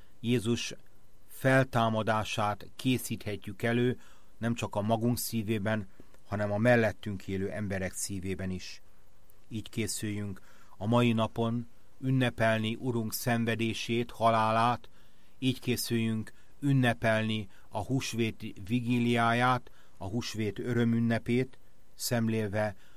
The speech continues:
a fájdalmak férfiát, Jézus Krisztust, akiben látjuk a feltámadottat, aki legyőzte a halált, aki megnyitotta számunkra az örök élet országát. Kívánok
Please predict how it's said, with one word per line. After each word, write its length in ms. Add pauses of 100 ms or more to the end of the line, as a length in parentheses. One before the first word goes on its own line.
(140)
a 80
fájdalmak 760
férfiát, 800
Jézus 480
Krisztust, 560 (340)
akiben 380
látjuk 460
a 60
feltámadottat, 1200 (340)
aki 300
legyőzte 580
a 80
halált, 580 (300)
aki 300
megnyitotta 680
számunkra 760 (240)
az 180
örök 340
élet 300
országát. 800 (680)
Kívánok 600